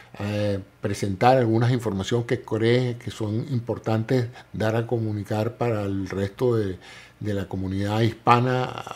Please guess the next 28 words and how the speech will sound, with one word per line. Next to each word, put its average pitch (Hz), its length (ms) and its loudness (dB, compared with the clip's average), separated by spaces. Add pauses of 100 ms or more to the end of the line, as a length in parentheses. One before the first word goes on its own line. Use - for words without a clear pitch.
(120)
en 110 140 0
los 98 140 -2
Estados 107 360 -2
Unidos, 151 420 4 (340)
con 110 180 0
el 107 60 0
mayor 107 280 4
gusto. 110 320 0
Muchas 104 320 0
gracias 120 400 4
a 107 60 -2
ti 113 120 0
por 117 180 -2
tu 113 120 -4
tiempo 123 380 2
de 110 60 0
nuevo, 170 420 4 (380)
y 107 80 0
a 113 80 4
ustedes, 131 340 4
amigos, 156 680 4
de 107 140 0
nuevo 143 640 2
me 117 140 0
despido 135 720 4 (300)
agradeciéndoles 123 1200 2 (420)
la 110 440 0
sintonía, 170 1040 6